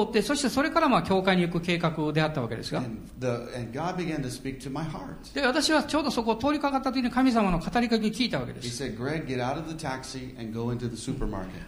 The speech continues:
Speaker 1: あ、その信号機のとこ止まった時に、「タクシーを降りて、そのスーパーに行きなさい」と主がおっしゃったんです。
Speaker 2: And, um, at first I thought, "Why would I do that? I'm on my way to the meeting."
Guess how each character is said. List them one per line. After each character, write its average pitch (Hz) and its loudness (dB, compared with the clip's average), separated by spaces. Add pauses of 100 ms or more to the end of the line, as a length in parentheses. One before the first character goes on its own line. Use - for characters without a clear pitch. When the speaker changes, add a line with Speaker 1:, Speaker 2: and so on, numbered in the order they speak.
(120)
Speaker 1:
あ、 196 2
そ 254 4
の 247 6
信 269 6
号 262 6
機 247 4
の 233 4
と 202 2
こ 233 2
止 - 6
ま 254 6
っ 240 0
た 208 2
時 185 2
に、 185 0 (260)
「タ 302 4
ク 302 -2
シ 254 2
ー 226 4
を 233 6
降 302 4
り 277 2
て、 208 6
そ 226 2
の 220 4
ス 349 0
ー 381 0
パ 294 4
ー - 8
に 160 4
行 - -2
き 247 6
な 247 8
さ 247 10
い」 202 8
と 170 2
主 165 0
が 143 2
お 143 2
っ 147 0
し 147 -2
ゃ 143 0
っ - -2
た 120 -6
ん 107 -6
で 101 -10
す。 - -16 (180)
Speaker 2:
And, 117 -2
um, 104 -2 (500)
at 123 -6
first 196 0
I 143 0
thought, 135 -2 (520)
"Why 175 -6
would 233 -6
I 208 -6
do 233 -6
that? 233 -2
I'm 151 0
on 190 0
my 202 -2
way 196 -2
to 190 -6
the 190 -2
meeting." 190 -2